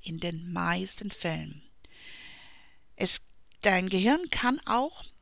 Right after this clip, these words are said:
aus Fett Energie gewinnen, aber das kann es nur,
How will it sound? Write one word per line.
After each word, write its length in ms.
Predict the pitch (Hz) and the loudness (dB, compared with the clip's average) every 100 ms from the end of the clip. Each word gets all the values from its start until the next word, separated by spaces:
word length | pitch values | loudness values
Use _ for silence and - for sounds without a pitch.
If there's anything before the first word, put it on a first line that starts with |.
| - - | -20 -8
aus 280 | 175 175 - | -4 0 0
Fett 380 | - 233 262 - | 6 6 6 2
Energie 480 | 262 254 254 254 254 | 0 2 0 -2 -2
gewinnen, 400 | 254 247 247 247 | -2 0 0 0
aber 240 | 175 - - | 2 2 2
das 500 | - 190 285 - - - - - - - - - - - | 4 4 4 2 -2 -10 -20 -20 -20 -20 -20 -20 -18 -4
kann 220 | 208 214 | 2 4
es 280 | 214 - - | 2 -2 0
nur, 340 | 202 202 233 | 0 2 0